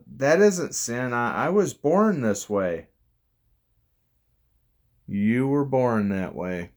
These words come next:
And that is exactly why Jesus said you must be born again.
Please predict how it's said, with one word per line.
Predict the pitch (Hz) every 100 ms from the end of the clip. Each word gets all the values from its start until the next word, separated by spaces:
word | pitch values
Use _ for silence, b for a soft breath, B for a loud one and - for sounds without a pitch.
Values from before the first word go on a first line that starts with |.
| _ _ _ _ _ _ _ _ _ _ _ _ _ _ _ _ _ -
And | 95
that | 101 104 113
is | 117 110
exactly | 107 92 107 113 117 - 123
why | 117 120 117
Jesus | 113 117 117 117
said | - 117 101 92
you | 95
must | 98 104 104 -
be | 107
born | 95 104 107
again. | 107 98 95 92 90